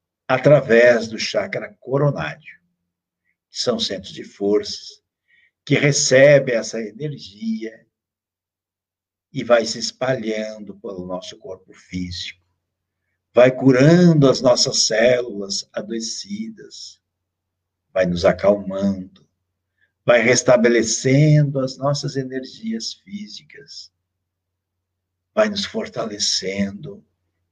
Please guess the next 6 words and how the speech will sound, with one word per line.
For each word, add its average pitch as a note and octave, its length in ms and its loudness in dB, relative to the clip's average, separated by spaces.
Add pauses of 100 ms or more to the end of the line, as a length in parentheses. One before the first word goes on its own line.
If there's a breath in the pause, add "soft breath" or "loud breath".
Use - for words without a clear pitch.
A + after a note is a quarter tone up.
(220)
espiritualmente. - 1500 -4 (1120)
Ó G#2 400 6
Senhor G2+ 560 -2
Deus, - 640 -6
Senhor F2+ 400 -10
Jesus, - 840 -10